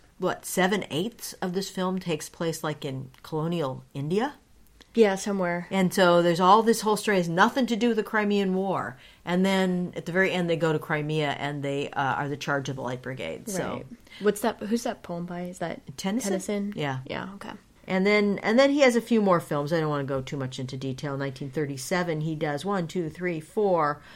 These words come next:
Speaker 1: four films, um, none of which are particularly noteworthy, except there was one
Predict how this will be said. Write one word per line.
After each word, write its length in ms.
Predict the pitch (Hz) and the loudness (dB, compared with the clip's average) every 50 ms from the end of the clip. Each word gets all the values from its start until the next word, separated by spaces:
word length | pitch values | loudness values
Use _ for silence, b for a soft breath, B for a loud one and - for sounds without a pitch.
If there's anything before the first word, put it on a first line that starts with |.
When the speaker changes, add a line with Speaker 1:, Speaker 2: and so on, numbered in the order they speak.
| B B B | B B B
Speaker 1:
four 440 | _ - - - 302 277 247 202 190 | _ -8 -2 4 6 8 8 8 6
films, 720 | 185 - - 233 220 190 165 151 139 151 160 - - B B B B B B B B B | 4 2 2 2 4 4 2 2 0 -4 -6 -8 -10 B B B B B B B B B
um, 560 | - - 165 160 160 165 147 151 196 208 226 240 | -2 0 0 2 0 0 0 0 2 4 4 4
none 180 | 302 311 294 | 4 4 2
of 100 | 262 208 | 2 4
which 220 | 196 202 190 190 - - | 4 4 2 2 0 -2
are 160 | - 165 170 | -2 -2 -2
particularly 1600 | 165 - 170 160 - - - - - - - 262 254 254 - - 226 220 214 202 190 185 185 185 180 175 175 170 160 165 170 165 160 | -4 -6 -10 -12 -12 -14 -18 -14 -14 -6 -4 -4 -4 -4 -2 0 0 2 2 2 2 2 2 2 2 0 0 -2 -2 -4 -4 -4 -4
noteworthy, 600 | 160 165 165 175 180 - - 175 170 170 170 185 | -4 -4 -2 -2 -2 -2 -2 -2 -2 -2 -2 -2
except 480 | 190 190 - - - 392 494 480 - - - - - - - - | -4 -4 -6 -4 -4 -4 -4 -4 -8 -18 -20 -20 -20 -20 -10 -6
there 140 | 294 294 285 | -4 -2 -2
was 220 | 285 277 - - | -4 -6 -8 -8
one 580 | 285 302 302 311 311 262 190 151 135 147 165 | -4 0 0 2 2 2 2 0 -2 -6 -8